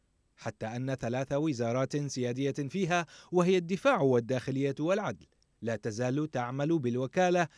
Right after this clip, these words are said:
بسبب الخلافات الكبيرة بين الكتل والأحلاف السياسية التي تتحكم بمصيرها.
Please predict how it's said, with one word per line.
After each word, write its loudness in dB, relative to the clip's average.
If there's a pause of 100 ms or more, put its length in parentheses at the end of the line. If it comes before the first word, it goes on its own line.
(200)
بسبب 4
الخلافات 0
الكبيرة 0
بين -2
الكتل -2
والأحلاف -2
السياسية -4 (280)
التي 2
تتحكم -4
بمصيرها. -4